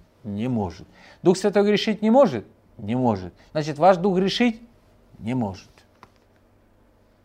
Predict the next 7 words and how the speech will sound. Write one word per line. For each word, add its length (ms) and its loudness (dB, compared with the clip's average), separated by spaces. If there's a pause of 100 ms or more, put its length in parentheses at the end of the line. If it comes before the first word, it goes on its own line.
(2000)
Вам 280 8
нужно 420 8
за 120 4
это 200 4
ухватиться, 500 -2
потому 280 0
что 400 6